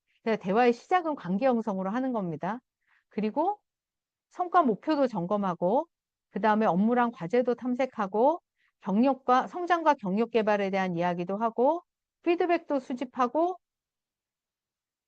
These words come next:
격려랑 마무리. 그러니까 대화의 흐름인 거죠. "어, 원원원 하러 들어가면 무슨 얘기해요?" 라고 얘기했을 때 브릿지 하고 나오시면 돼요. 그래서 빌드라포,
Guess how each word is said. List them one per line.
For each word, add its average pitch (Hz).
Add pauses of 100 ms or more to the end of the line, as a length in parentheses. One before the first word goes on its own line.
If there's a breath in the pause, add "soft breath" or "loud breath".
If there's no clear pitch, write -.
(500)
격려랑 214
마무리. 165 (380 soft breath)
그러니까 247
대화의 277
흐름인 370
거죠. 165 (1160)
"어, 254 (100)
원원원 349
하러 339
들어가면 233
무슨 339
얘기해요?" 247 (300)
라고 240
얘기했을 233
때 254
브릿지 339
하고 311
나오시면 208
돼요. 160 (2750)
그래서 240
빌드라포, 269